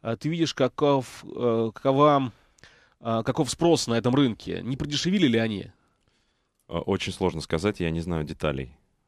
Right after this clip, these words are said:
Speaker 2: а, именно показателей само-, самой, самого Вайбера, поэтому мне очень сложно сделать.
Speaker 1: Ну, показатели, п-, пользовательская база, а, более чем триста миллионов человек, а,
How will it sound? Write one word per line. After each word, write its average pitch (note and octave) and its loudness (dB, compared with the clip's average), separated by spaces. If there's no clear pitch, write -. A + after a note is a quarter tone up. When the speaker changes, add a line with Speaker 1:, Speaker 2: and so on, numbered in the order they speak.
Speaker 2:
а, C#2 -10
именно C#2 -10
показателей D2 -6
само-, C#2+ -10
самой, D2 -6
самого D#2 -6
Вайбера, E2+ -4
поэтому C#2+ -8
мне D2 -6
очень - -10
сложно C#2+ -10
сделать. C#2 -14
Speaker 1:
Ну, F3 0
показатели, E3 2
п-, D#3 6
пользовательская D#3+ 2
база, D#3+ 4
а, B2+ 6
более C#3+ 4
чем C3 -2
триста - -6
миллионов C3 0
человек, B2 2
а, G#2+ -2